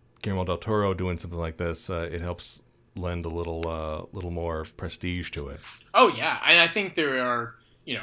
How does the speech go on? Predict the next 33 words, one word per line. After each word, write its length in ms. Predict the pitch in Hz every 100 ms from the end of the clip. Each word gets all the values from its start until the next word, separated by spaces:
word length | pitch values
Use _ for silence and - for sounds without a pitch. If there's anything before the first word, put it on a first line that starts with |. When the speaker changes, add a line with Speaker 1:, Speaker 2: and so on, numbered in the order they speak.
| -
Speaker 2:
Soderbergh 680 | - 139 131 135 123 123 120
is 80 | 117
still 200 | - 123
working 320 | 117 117 123 113
in 140 | 110
the 360 | 110 110 110 117 _
neo-noir, 1000 | 117 113 113 110 107 107 107 107 104 104 -
postmodern, 800 | 110 110 104 101 104 101 101 104
you 100 | 104
know, 120 | 95 - - -
it 140 | 262
pops 220 | 190 104
Speaker 1:
Yeah. 160 | 90 131
Speaker 2:
up. 180 | - - 269
It 100 | -
still 200 | 190 160
pops 300 | 123 78 -
Speaker 1:
Yeah. 80 |
Speaker 2:
up. 120 | 107 - _ - -
Uh, 240 | 139 135
it's 140 | 170 170
just 140 | 180
surprising 480 | 156 - 135 135 135
to 80 | 120
see 160 | 131
something 600 | 117 123 117 120 110 107 - _ _ -
so 720 | - - 156 170 160 143 131
directly 540 | 123 120 117 - 120
noir 580 | 117 117 113 110 107 107 113
and, 200 | 110 113
and, 120 | 117
like, 260 | 120 113 -
old-fashioned, 960 | 143 139 127 120 110 - 120 107 104